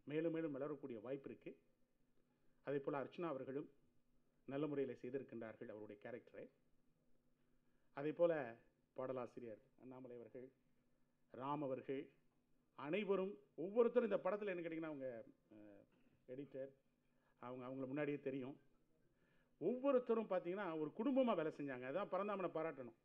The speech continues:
அதனால தான் எடுத்தோடனே சொன்னேன், பரந்த மனசுன்னு சொல்லி. அவர் வந்து ஒரு குடும்பமா தான் வச்சு இந்த படத்தை எடுத்திருக்காரு. இது ஒரு குடும்ப படம். அதனால இந்த படத்தை பாருங்க, எல்லாருமே குடும்பம் குடும்பமா தான் போய் பாருங்க. ஒரு விரசமே இருக்காது.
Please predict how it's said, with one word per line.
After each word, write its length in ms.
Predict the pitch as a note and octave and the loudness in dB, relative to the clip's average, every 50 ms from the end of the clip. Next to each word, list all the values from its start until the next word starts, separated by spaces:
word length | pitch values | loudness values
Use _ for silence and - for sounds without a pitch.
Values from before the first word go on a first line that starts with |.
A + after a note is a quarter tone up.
| _ _ | _ _
அதனால 260 | C3 C#3+ D#3+ F3 F3+ | -4 0 2 4 4
தான் 180 | F#3 G3 F#3 E3+ | 4 6 4 4
எடுத்தோடனே 280 | E3+ E3+ G3 F#3+ F#3+ | 4 2 0 0 0
சொன்னேன், 220 | - E3+ E3+ E3+ - | 0 0 -2 0 0
பரந்த 240 | D3+ D3+ E3 E3+ D#3+ | 0 -2 0 0 -2
மனசுன்னு 300 | D3+ D3 - - D#3 C3+ | -2 -4 -4 -4 -6 -4
சொல்லி. 220 | C3 A2+ G#2+ - - _ _ _ _ _ _ _ _ _ _ _ _ _ _ _ _ _ - _ _ _ _ _ _ _ _ _ - _ _ _ _ _ _ | -6 -8 -10 -12 -16 _ _ _ _ _ _ _ _ _ _ _ _ _ _ _ _ _ -20 _ _ _ _ _ _ _ _ _ -20 _ _ _ _ _ _
அவர் 260 | - C#3 E3 F3 E3+ | -2 6 6 6 8
வந்து 240 | E3 E3+ G3 A#3 A#3+ | 8 4 4 4 4
ஒரு 180 | G#3+ F3 D3+ - | 4 4 4 2
குடும்பமா 540 | - G#3 B3+ B3 A#3+ B3+ B3 A3+ A#3 A3 G#3+ | 2 2 4 4 4 4 4 4 2 2 2
தான் 200 | A3+ B3 C4 A#3+ | 0 0 0 2
வச்சு 300 | G3+ F#3+ - - - A#3 | 0 0 0 0 -2 2
இந்த 140 | G#3 F#3 | 2 2
படத்தை 320 | E3+ - E3 E3+ E3 E3 C#3 | 2 2 -2 0 0 0 -2
எடுத்திருக்காரு. 440 | C#3+ - E3 D3 C3+ - G#2+ - - - _ _ _ | -2 -2 -4 -4 -2 -4 -6 -6 -8 -16 _ _ _
இது 140 | D3 D3+ D#3+ | 0 4 4
ஒரு 100 | D#3 D3 | 4 4
குடும்ப 300 | - G#3 A3+ B3 A3+ A#3+ | 4 4 6 6 6 6
படம். 280 | - E3+ C#3+ B2 G#2+ - - - - _ _ _ _ | 6 4 0 0 -4 -8 -16 -20 -20 _ _ _ _
அதனால 340 | _ C#3+ E3 F#3+ G#3 G#3+ A#3 | _ 2 2 4 4 4 4
இந்த 160 | A#3+ G#3+ G3 | 4 2 0
படத்தை 320 | - - F#3 G#3+ G#3 A#3 A3 | 2 2 2 2 2 2 0
பாருங்க, 280 | - G3 F3+ F#3 G3+ | 2 0 0 2 2
எல்லாருமே 300 | F3+ E3+ F3+ G3 G#3+ G#3+ | 2 2 2 2 2 0
குடும்பம் 360 | G3+ - G#3 A#3 B3+ C4 C4+ A#3 | 0 4 4 6 8 8 8 8
குடும்பமா 340 | B3 B3 A#3 A#3 A3 A3+ | 6 4 4 4 2 2
தான் 120 | A3+ A#3 - | 0 2 2
போய் 120 | G#3 F#3+ | 0 2
பாருங்க. 280 | F#3+ F#3+ F3 E3+ E3+ D#3+ | 4 4 2 4 4 2
ஒரு 100 | D#3 C#3 | 4 4
விரசமே 340 | D#3+ G#3 - - B3+ B3 A#3 | 4 4 6 4 2 2 2
இருக்காது. 340 | A3+ F3 - E3 B2+ - | 0 -2 -2 -4 -4 -4